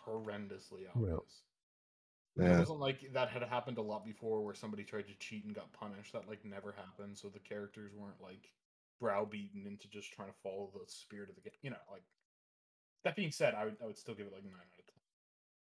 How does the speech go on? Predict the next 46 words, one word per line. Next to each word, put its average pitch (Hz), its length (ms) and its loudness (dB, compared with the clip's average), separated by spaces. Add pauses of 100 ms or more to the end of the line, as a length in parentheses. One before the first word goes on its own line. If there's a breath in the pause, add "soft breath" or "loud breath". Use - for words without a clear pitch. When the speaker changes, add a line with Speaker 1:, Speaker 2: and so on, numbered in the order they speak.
(400)
Speaker 3:
From 110 120 12
now 120 260 12
on, 110 280 12
all 107 240 12
Tug 110 260 12
of 107 80 12
War 98 200 12
games 92 640 10 (520)
are 95 60 12
Speaker 1:
Dude, - 20 12
Speaker 3:
now 92 160 12
upgraded 92 540 12
Speaker 1:
all - 80 4
Speaker 3:
and 98 80 12
Speaker 1:
the 90 40 12
Speaker 3:
across 101 300 12
the 101 100 12
Speaker 1:
Tug - 20 12
of - 40 12
Speaker 3:
world, 87 300 12 (120)
Speaker 1:
War. - 120 -14 (120)
Speaker 3:
everyone 98 380 12
is 92 140 12
now 92 160 12
a 92 60 12
Tug 92 240 12
of 90 60 12
War 90 180 12
Speaker 1:
Hey, 87 120 10 (180)
how 196 120 6
much 240 160 6
Speaker 3:
pro. 98 160 12 (120)
Speaker 1:
fun 135 360 -2
would 143 160 -4
that 139 200 2
genuinely 135 640 0
have 123 220 -4
been 113 360 -4
to - 100 -6
play 120 480 -4
Tug 110 180 -4
of 113 60 -10
War 139 200 -2
like 151 240 0
that? 170 320 -4 (500)
Um, 107 500 -2